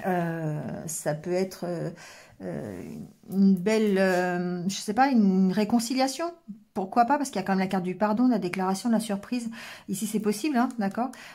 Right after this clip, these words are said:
Il y a une notion de patience, il y a une notion peut-être de temps, quelque chose qui demande, qui vous demande du temps.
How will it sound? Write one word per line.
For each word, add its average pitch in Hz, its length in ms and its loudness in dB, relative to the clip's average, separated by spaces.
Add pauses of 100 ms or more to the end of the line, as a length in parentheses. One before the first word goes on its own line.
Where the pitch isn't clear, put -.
Il 202 80 -4
y 196 120 4
a 247 40 4
une 311 100 0
notion 285 280 0
de 240 100 6
patience, 233 640 2
il - 40 -2
y 233 40 2
a 214 40 4
une 202 80 4
notion 208 360 4
peut-être 202 400 -2
de 190 160 0
temps, 247 340 0
quelque 202 340 -2
chose 202 440 -2 (160)
qui 196 320 0
demande, 202 460 4
qui 202 140 0
vous 226 160 4
demande 220 320 6
du 196 180 0
temps. - 240 -2